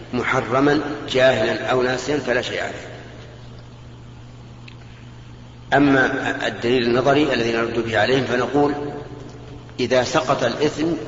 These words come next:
لزم سقوط الكفارة، لأن الكفارة إنما تكون من أجل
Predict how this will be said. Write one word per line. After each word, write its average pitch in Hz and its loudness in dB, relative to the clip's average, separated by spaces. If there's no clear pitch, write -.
لزم 135 4
سقوط 143 -2
الكفارة، 127 0
لأن 131 4
الكفارة 127 2
إنما 127 4
تكون 131 0
من 117 -2
أجل 147 2